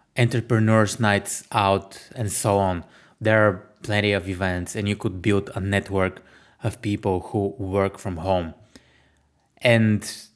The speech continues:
those two things, that working can wait and socializing, helped me a lot la-, while working remotely. I see a lot of people have the productivity issue and they cannot focus.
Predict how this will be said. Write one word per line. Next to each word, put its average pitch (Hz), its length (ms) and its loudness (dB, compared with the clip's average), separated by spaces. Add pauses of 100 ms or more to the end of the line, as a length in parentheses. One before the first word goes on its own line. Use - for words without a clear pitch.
those 131 340 6
two 143 140 2
things, 110 380 2
that 95 220 0
working 110 720 2
can 117 180 2
wait 92 400 2 (340)
and 98 280 -4
socializing, 95 960 0 (440)
helped 104 320 -2
me 95 240 -2 (100)
a 98 80 -2
lot 92 400 0 (420)
la-, 104 400 -2
while 98 360 2
working 92 540 -2 (840)
remotely. 98 640 0 (1040)
I 123 120 6
see 139 460 2
a 120 80 2
lot 131 160 8
of 127 160 2
people 117 300 2
have 101 220 2
the 98 80 -2
productivity 107 760 2
issue 104 420 -2 (460)
and 98 260 -4
they 101 140 2
cannot 98 320 -4
focus. 113 760 0